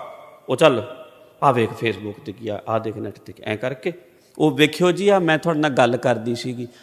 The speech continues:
"ਉਹ ਤੂੰ ਛੱਡ ਆਪਣਾ ਰੰਡੀ ਰੋਣਾ ਪਰੇ, ਚੁੱਪ ਕਰ," ਐਂ ਕਰਕੇ ਉਹ ਨਿਕਲ ਗਿਆ। ਗੱਲ ਨਹੀਂ ਸੁਣੀ ਉਹਦੀ। ਉਹਦੀ ਮੁਸ਼ਕਲ ਦਾ ਹੱਲ ਕਿਵੇਂ ਹੋਣਾ ਸੀ? ਗੱਲ ਕਰਕੇ। ਉਹਦੇ ਬ੍ਰੇਨ ਨੇ ਉਦੋਂ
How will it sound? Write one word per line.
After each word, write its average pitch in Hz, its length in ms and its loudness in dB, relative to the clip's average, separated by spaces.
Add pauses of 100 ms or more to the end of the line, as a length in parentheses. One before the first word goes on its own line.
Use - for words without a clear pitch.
(120)
"ਉਹ 240 100 12
ਤੂੰ 247 100 4
ਛੱਡ 185 300 8
ਆਪਣਾ 170 280 10
ਰੰਡੀ 151 300 8
ਰੋਣਾ 147 220 8
ਪਰੇ, 143 180 4
ਚੁੱਪ 156 160 0
ਕਰ," 123 440 2 (120)
ਐਂ 131 160 0
ਕਰਕੇ 160 400 -4 (200)
ਉਹ 123 160 0
ਨਿਕਲ 107 260 -8
ਗਿਆ। 92 160 -14 (1300)
ਗੱਲ 139 200 2
ਨਹੀਂ 170 100 2
ਸੁਣੀ 156 260 -4
ਉਹਦੀ। 156 200 -8 (1160)
ਉਹਦੀ 202 180 6
ਮੁਸ਼ਕਲ 208 420 2
ਦਾ 202 100 4
ਹੱਲ 165 260 2
ਕਿਵੇਂ 175 220 0
ਹੋਣਾ 175 260 -2
ਸੀ? 254 180 -10 (1120)
ਗੱਲ 95 200 0
ਕਰਕੇ। 95 360 -12 (1120)
ਉਹਦੇ 214 220 10
ਬ੍ਰੇਨ 190 440 8
ਨੇ 220 260 0
ਉਦੋਂ 208 480 8